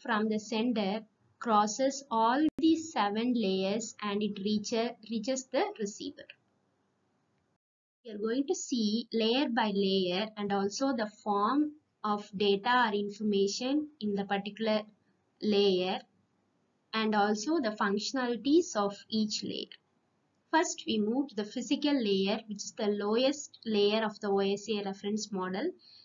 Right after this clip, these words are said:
and this layer is responsible for the actual physical connection between the devices. The physical layer contains information in the form of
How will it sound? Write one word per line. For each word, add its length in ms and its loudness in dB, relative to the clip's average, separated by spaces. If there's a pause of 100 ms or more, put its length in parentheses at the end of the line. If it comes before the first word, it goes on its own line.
(140)
and 300 0
this 300 6
layer 320 2
is 180 -6
responsible 720 -2 (100)
for 200 -2
the 80 -2
actual 560 0
physical 600 -4
connection 720 0 (120)
between 580 -2 (320)
the 120 -2
devices. 680 -6 (960)
The 100 -2
physical 520 4
layer 420 4
contains 560 0
information 760 0
in 120 2
the 80 -4
form 320 -2
of 260 -4